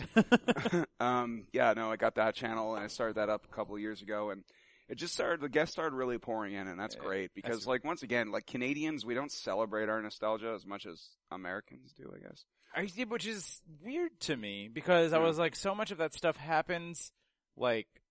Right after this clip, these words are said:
Speaker 1: at least partially subsidized by the government. So, like,
Speaker 2: Yeah.
Speaker 1: when they, when he, when he was talking about, uh, like, Chorus Entertainment or whatever, like, oh, I think it's Chorus,
Speaker 2: Yeah.
Speaker 1: owning, like, tons and tons and tons of the footage, and it just never gonna be released, and if anybody puts up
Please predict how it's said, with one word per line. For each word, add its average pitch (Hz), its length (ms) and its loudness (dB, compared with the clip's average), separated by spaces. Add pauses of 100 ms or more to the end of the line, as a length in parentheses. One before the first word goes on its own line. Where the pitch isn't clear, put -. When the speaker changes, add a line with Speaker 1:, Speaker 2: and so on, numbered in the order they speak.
(140)
Speaker 1:
at 123 100 0
least 151 240 -2
partially 190 460 2
subsidized 196 500 2
by 196 140 4
the 185 80 -6
government. 196 420 -2
So, 185 100 2
like, 143 120 6
Speaker 2:
Yeah. - 40 -2
Speaker 1:
when 156 80 -2
they, 180 60 -2
when 165 140 -4
he, 160 120 -4
when 147 120 -8
he 185 60 -6
was 185 100 -6
talking 165 240 -2
about, 135 220 2
uh, 104 680 0 (100)
like, 107 120 -6
Chorus 120 320 -2
Entertainment 107 500 -8
or 98 40 -8
whatever, 98 260 -4
like, 101 200 -2
oh, - 220 -10
I - 40 -14
think 127 100 -12
it's 107 100 -12
Chorus, 98 280 -6 (200)
Speaker 2:
Yeah. 101 200 -6
Speaker 1:
owning, 131 220 -2
like, 95 200 -8
tons 123 260 -6
and 113 100 -10
tons 107 180 -8
and 101 100 -12
tons 107 180 -10
of 98 60 -14
the 98 60 -12
footage, 101 260 -8
and 95 100 -10
it 101 80 -10
just 98 160 -14
never 101 260 -4
gonna 101 200 -8
be 95 100 -8
released, 95 420 -10
and 104 100 -10
if 101 120 -8
anybody 101 320 -6
puts - 280 -10
up 98 140 -2